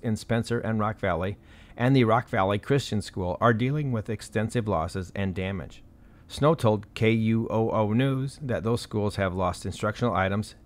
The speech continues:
damaged buses, and learning spaces like libraries, band rooms, and classrooms have been impacted by the late June flooding. Some students in Rock Valley and Spencer have had their homes completely damaged. Snow said some progress has been made.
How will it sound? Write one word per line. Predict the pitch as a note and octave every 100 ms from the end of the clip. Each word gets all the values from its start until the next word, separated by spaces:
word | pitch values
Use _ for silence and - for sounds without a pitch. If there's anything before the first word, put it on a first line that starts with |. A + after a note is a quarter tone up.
| -
damaged | - B2 B2 C3+
buses, | - G2+ - A2 A2 -
and | C3+
learning | D3+ E3
spaces | D#3 C3 A#2+ B2+ A2
like | G#2 A2+
libraries, | A#2+ G#2+ G2+ G2+
band | G#2 A2 G2 F#2
rooms, | F#2 F#2+
and | G2+ F#2
classrooms | - A#2 - F#2
have | - F2+ G#2
been | C3
impacted | A#2 B2 G2 F#2+ G#2+
by | F#2+ F#2+
the | F#2+
late | F#2 F2 D#2+
June | F#2+ F2+
flooding. | D#2+ G2 E2+ E2 - - - - - -
Some | - A#2 B2+
students | - A2 G#2
in | G2+
Rock | F#2+ F#2
Valley | - F#2 E2+
and | F#2 G2
Spencer | - E2+ F2+
have | E2+ G2
had | G2 F#2
their | G#2 G2+
homes | G#2 C3+
completely | - G#2 - G#2+ F#2+ F#2+
damaged. | F#2 F2 D2 - - - - - - -
Snow | - C3
said | C#3+ B2 G#2+
some | B2
progress | A2+ G#2 G2 G2+
has | G#2 F#2+
been | G#2 G#2
made. | F#2+ D#2